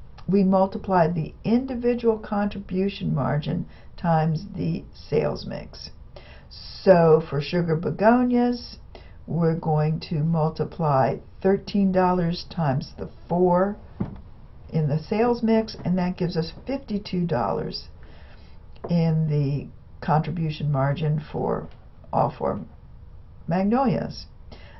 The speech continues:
Nine dollars for scarlet begonias times three gives us twenty-seven dollars, and rambling rose, sixteen dollars times one gives us sixteen dollars. Add up those three, and we have a ninety-five dollar composite contribution margin.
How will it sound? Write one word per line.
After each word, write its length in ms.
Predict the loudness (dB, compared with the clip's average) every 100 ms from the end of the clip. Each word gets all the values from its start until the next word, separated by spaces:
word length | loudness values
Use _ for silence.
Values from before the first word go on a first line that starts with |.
| -4
Nine 440 | 2 4 6 4 4
dollars 520 | 4 4 4 2 0
for 160 | -6
scarlet 480 | -6 2 4 4 2
begonias 560 | -2 2 4 4 2 0
times 320 | -2 -2 -2
three 260 | 0 2 2
gives 240 | 0 -2
us 120 | -4 -4
twenty-seven 640 | 2 2 2 0 0 2
dollars, 540 | 2 2 2 2 0 -6 -16 -18 -18 -18 0
and 260 | 4 6 6
rambling 640 | 4 4 2 4 4 4
rose, 400 | 6 8 8 4
sixteen 520 | -4 -4 -2 0 4
dollars 300 | 6 4 4
times 280 | 0 0 0
one 260 | -2 -4 -4
gives 220 | -6 -8
us 100 | -10
sixteen 460 | -2 -2 0 0 0
dollars. 400 | 0 -2 -4 -8 -16 -18 0
Add 240 | 4 6 6
up 160 | 4
those 400 | 2 2 2 -2 -8
three, 480 | -2 4 6 6 2 -2 -16 -20 -20 -20 -18 -18 -18 -18 -6
and 320 | 0 4 4 4
we 140 | 4
have 180 | 4 4
a 100 | 4
ninety-five 720 | 4 4 4 0 0 2 2
dollar 280 | 2 2 2
composite 760 | 0 -4 -2 0 0 0 -6
contribution 720 | -4 -4 -2 -6 -6 -6 -6 -4
margin. 460 | -4 -6 -8 -10